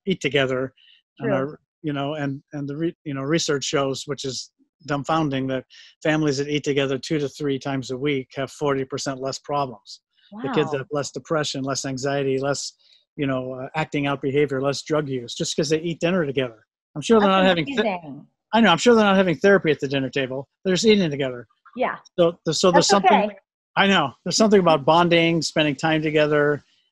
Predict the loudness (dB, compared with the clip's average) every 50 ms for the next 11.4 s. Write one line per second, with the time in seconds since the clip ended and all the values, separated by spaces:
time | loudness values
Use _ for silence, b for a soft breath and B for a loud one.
0 | _ _ 0 0 0 2 4 2 4 4 4 2 2 2 0 -2 -4 -10 -6 -6
1 | -4 -4 -4 -4 -6 -4 -2 0 2 4 4 2 2 -2 -4 -6 -6 -4 -4 -6
2 | -6 -10 -8 -4 -2 -2 -2 -2 -2 -2 -2 0 0 0 2 2 2 2 0 0
3 | 0 0 0 -2 -2 -4 -2 -2 -2 -2 -2 -4 -4 -6 -6 -2 0 0 0 0
4 | 0 -4 -4 -4 -2 -2 -2 -4 -6 -8 -8 b b b b _ 0 2 2 2
5 | 2 0 0 -4 -4 -2 -4 -4 -2 -2 -2 -2 -2 -2 -4 -4 -2 -2 -2 -4
6 | -4 -4 -6 -6 -6 -8 -10 -6 -8 -6 -6 -6 -8 -6 -6 -6 -6 -6 -8 -8
7 | -6 -4 -2 -2 -2 0 -2 -2 -2 -2 -2 -4 -6 _ _ _ _ _ -8 -4
8 | -2 -2 -2 -2 -2 -4 -6 -4 -4 -4 -4 -4 -6 -6 -10 _ _ _ _ _
9 | _ _ _ _ _ _ _ -8 -6 -4 -4 -2 -2 -4 -4 -4 0 2 2 2
10 | 2 0 -2 0 0 -2 -2 -2 -4 -4 -4 -4 -2 -2 -2 -4 -4 -10 -12 -12
11 | -8 -4 -4 -4 -4 -4 -10 -16